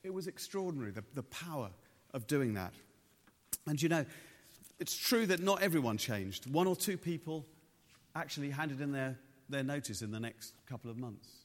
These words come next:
I think they decided that the writing was on the wall.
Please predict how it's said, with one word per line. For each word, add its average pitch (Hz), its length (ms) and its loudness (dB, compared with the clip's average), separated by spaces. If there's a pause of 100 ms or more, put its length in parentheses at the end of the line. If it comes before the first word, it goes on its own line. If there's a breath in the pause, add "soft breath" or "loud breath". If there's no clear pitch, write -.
(560)
I 127 80 -8
think 131 180 -6
they 120 80 -8
decided 110 500 -6
that 110 100 -12
the 117 80 -8
writing 117 380 -6
was 104 120 -4
on 107 120 -2
the 107 80 -2
wall. 110 320 -6